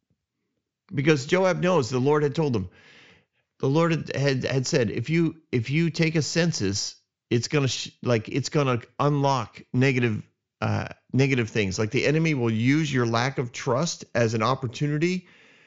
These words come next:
to bring judgment to the, to your people." He's gonna, he's gonna look at it as not only a lack of trust, but also pride and arrogance. Your desire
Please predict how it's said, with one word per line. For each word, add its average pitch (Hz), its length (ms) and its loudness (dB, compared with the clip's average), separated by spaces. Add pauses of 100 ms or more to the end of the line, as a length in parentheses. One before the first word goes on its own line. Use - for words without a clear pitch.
(320)
to 127 100 0
bring 131 280 2
judgment 117 480 0
to 123 160 -4
the, 104 340 0 (140)
to - 160 -4
your 104 240 0
people." 92 560 -8 (1400)
He's 139 180 0
gonna, 135 320 2 (260)
he's 143 220 2
gonna 151 200 2
look 143 280 0
at 156 200 2
it - 280 -6 (680)
as 120 180 0
not 147 200 4
only 143 160 2
a 135 60 2
lack 131 200 0
of 120 80 0
trust, 151 380 0
but 127 100 0
also 123 280 2
pride 135 460 0
and 117 140 0
arrogance. 98 500 0 (300)
Your 135 260 2
desire 151 760 0